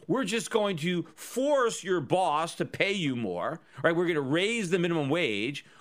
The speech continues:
We're gonna have all these other benefits that we're gonna force your boss, boss to provide you with. And then we're gonna raise taxes on these greedy rich people who are just so lucky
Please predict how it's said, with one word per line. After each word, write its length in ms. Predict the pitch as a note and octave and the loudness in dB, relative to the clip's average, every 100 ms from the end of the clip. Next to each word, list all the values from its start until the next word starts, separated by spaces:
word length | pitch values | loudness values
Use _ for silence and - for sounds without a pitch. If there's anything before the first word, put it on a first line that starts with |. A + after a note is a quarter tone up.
| - | -2
We're 140 | F#3+ | 0
gonna 120 | G#3+ F#3+ | 2 2
have 160 | F#3 | 2
all 320 | F#3+ G#3+ C4 | 2 0 2
these 180 | A#3+ F#3 | 0 0
other 260 | F#3 G3 F#3 | 0 2 0
benefits 600 | D3+ D#3 E3 D#3 C3+ - | 2 2 2 -2 -4 -2
that 100 | D3 | -2
we're 120 | D3 | 0
gonna 180 | C#3+ B2 | -2 -4
force 500 | - F3 A#3 G3+ - | -6 -2 -2 -2 -2
your 140 | D#3+ | -2
boss, 540 | - - F#3+ D#3 - - - A#2+ | -2 -2 0 0 -2 -12 -12 2
boss 420 | G3 G#3+ E3+ - | 4 4 2 -2
to 100 | C#3 | -4
provide 540 | - C3+ D3 F3 E3+ | -2 2 4 2 0
you 140 | A#2+ G#2+ | -2 -2
with. 340 | G2+ B2+ C3+ - - - - - | 0 -2 -4 -16 -16 -14 -10 0
And 160 | F#3 F#3 | 2 4
then 180 | C#4 | 4
we're 100 | C4+ | 2
gonna 160 | G#3+ F3+ | 2 2
raise 400 | D#3+ G#3+ A#3 F3+ | 2 2 2 -2
taxes 800 | - A3 C#4 C#4+ - A#2+ A#2+ - - - | 2 4 4 0 -2 -4 -4 -8 -6 2
on 200 | F3 E3+ | 4 4
these 200 | D#3+ C3 | 2 0
greedy 400 | G2+ F#3+ G3+ F3+ | 0 0 0 0
rich 320 | C#3 F3 - | 2 0 0
people 460 | - A#2+ B2+ F#3 F#3 - | 0 0 0 0 -4 -2
who 100 | G3+ | 0
are 80 | F3 | 2
just 220 | E3+ E3+ | 0 -2
so 180 | G#3 E3+ | 0 0
lucky 680 | C3 F#3 F#3+ F#3 F3+ F3+ | 2 2 2 0 0 -4